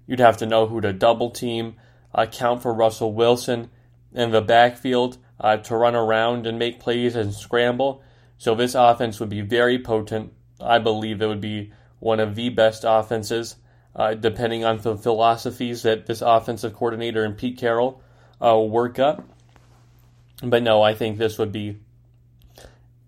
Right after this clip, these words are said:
a great move for the Seahawks, uh, if it can work it in their favor, 'cause I think a move like this, uh, would put them in the top two of the N F,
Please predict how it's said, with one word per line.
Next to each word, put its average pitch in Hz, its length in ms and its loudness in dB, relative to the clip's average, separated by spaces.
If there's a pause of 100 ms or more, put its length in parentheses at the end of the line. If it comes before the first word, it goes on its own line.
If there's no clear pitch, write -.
(200)
a 117 100 0
great 113 400 0
move 113 340 -2 (140)
for 123 160 -2
the 110 80 -6
Seahawks, 110 540 0 (460)
uh, 104 280 -4 (640)
if 113 180 -2
it 120 220 -8
can 117 180 -6
work 120 260 0
it 139 240 -4 (800)
in 120 180 0
their 117 180 2
favor, 156 500 -2 (600)
'cause 120 120 -4
I 120 120 8
think 123 220 -2
a 120 80 0
move 120 280 -2
like 113 180 2
this, 117 380 0 (320)
uh, 107 200 0
would 110 220 0
put 110 220 0
them 110 400 -4 (1500)
in 113 280 -4
the 107 200 -2 (280)
top 123 380 6
two 110 280 -4
of 101 140 -2
the 107 160 -4
N 104 100 -2
F, 104 280 -4